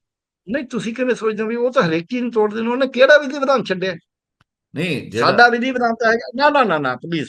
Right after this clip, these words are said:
Speaker 1: ਮਾਫ਼ ਕਰਨਾ। ਜੇ ਪੀ ਨੱਡਾ ਕੋਈ ਜੇ ਪੀ ਨੱਡਾ ਬੀਜੇਪੀ ਦੇ ਨੇ ਨਾ।
Speaker 2: ਹਾਂ।
Speaker 1: ਆਰ ਐਸ ਐਸ ਬੀਜੇਪੀ ਵੀ, ਵਿਧੀ ਵਿਧਾਨ ਦਾ ਤਾਂ ਕੋਈ ਮਤਲਬ ਨਹੀਂ, ਉਹਨਾਂ ਦਾ ਆਪਦਾ ਵਿਧੀ ਵਿਧਾਨ ਹੈ। ਉਹ ਤਾਂ ਕਹਿੰਦੇ ਸੰਵਿਧਾਨ ਹੀ ਗਲਤ ਹੈ, ਉਹ ਤਾਂ ਸਾਰੀਆਂ ਬਿਲਡਿੰਗਾਂ ਤੋੜੋ, ਸਾਰੀਆਂ ਸੜਕਾਂ ਬਦਲੋ, ਸਾਰੇ ਲੋਕਾਂ ਨੂੰ ਹਿੰਦੂ ਬਣਾਓ,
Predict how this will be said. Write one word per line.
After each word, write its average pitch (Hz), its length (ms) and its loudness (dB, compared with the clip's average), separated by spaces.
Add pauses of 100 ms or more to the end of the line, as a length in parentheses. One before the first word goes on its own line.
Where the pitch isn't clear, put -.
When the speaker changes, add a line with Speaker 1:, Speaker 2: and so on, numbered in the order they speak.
Speaker 1:
ਮਾਫ਼ 139 200 -6
ਕਰਨਾ। 95 260 -6 (640)
ਜੇ 143 140 0
ਪੀ 220 140 -4
ਨੱਡਾ 214 240 -2
ਕੋਈ 240 180 -6
ਜੇ 131 160 -4
ਪੀ 139 140 -6
ਨੱਡਾ 180 180 -2
ਬੀਜੇਪੀ 214 440 -2
ਦੇ 269 140 -2
ਨੇ 123 180 -6
ਨਾ। - 80 -16 (260)
Speaker 2:
ਹਾਂ। 156 140 2
Speaker 1:
ਆਰ 240 60 -6
ਐਸ 240 160 -4
ਐਸ 226 140 -6
ਬੀਜੇਪੀ 226 440 -8
ਵੀ, 240 120 -8 (180)
ਵਿਧੀ 202 220 -8
ਵਿਧਾਨ 233 260 -6
ਦਾ 214 80 -6
ਤਾਂ 214 100 -10
ਕੋਈ 208 100 -8
ਮਤਲਬ 202 160 -6
ਨਹੀਂ, 226 80 -2
ਉਹਨਾਂ 233 180 -4
ਦਾ 240 120 -4
ਆਪਦਾ 208 260 -2
ਵਿਧੀ 226 220 -6
ਵਿਧਾਨ 220 300 -2
ਹੈ। 92 80 -12 (360)
ਉਹ 190 100 -4
ਤਾਂ 233 80 -2
ਕਹਿੰਦੇ 240 220 0
ਸੰਵਿਧਾਨ 185 360 -2
ਹੀ 220 80 -4
ਗਲਤ 226 240 -2
ਹੈ, 226 60 -8 (600)
ਉਹ 147 80 -10
ਤਾਂ 208 120 -2
ਸਾਰੀਆਂ 185 360 -2
ਬਿਲਡਿੰਗਾਂ 143 380 -4
ਤੋੜੋ, 139 360 -4
ਸਾਰੀਆਂ 151 320 -10
ਸੜਕਾਂ 127 380 -10
ਬਦਲੋ, 120 320 -6
ਸਾਰੇ 151 320 -8
ਲੋਕਾਂ 131 320 -10
ਨੂੰ 143 140 -8
ਹਿੰਦੂ 131 320 -8
ਬਣਾਓ, 135 380 -6